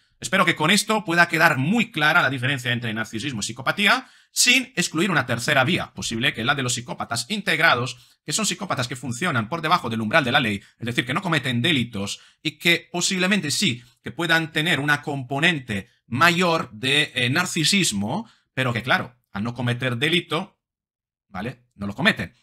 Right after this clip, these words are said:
Entonces, volviendo al tema de Daniel Sancho, ¿hasta qué punto esa tercera vía,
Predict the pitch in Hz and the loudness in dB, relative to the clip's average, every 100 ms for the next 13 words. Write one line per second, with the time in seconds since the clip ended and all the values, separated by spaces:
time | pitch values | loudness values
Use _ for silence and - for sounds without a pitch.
0 | _ - 117 120 131 - 104 123 117 113 | _ -6 -4 -2 -2 -2 -4 -2 0 0
1 | 120 120 127 139 - 147 175 196 _ _ | 0 2 2 2 0 0 -2 -4 _ _
2 | _ _ _ _ _ - - 120 123 139 | _ _ _ _ _ -18 -8 -8 -6 -6
3 | 123 120 120 113 127 117 123 127 120 - | -4 -4 -4 -4 0 2 4 4 2 -2